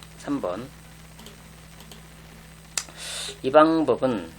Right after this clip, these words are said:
내가 사용해온 그 세 개의 특허받은 호두 까는 기구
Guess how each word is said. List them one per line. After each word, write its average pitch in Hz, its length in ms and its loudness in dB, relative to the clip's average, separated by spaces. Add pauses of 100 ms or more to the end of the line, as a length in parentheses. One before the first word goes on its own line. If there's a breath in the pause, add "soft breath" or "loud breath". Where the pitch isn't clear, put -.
(140)
내가 131 280 4
사용해온 131 1040 -2
그 110 200 -8
세 170 400 -4
개의 147 360 -2
특허받은 151 680 -4
호두 185 300 -6
까는 135 340 -4
기구 98 340 -8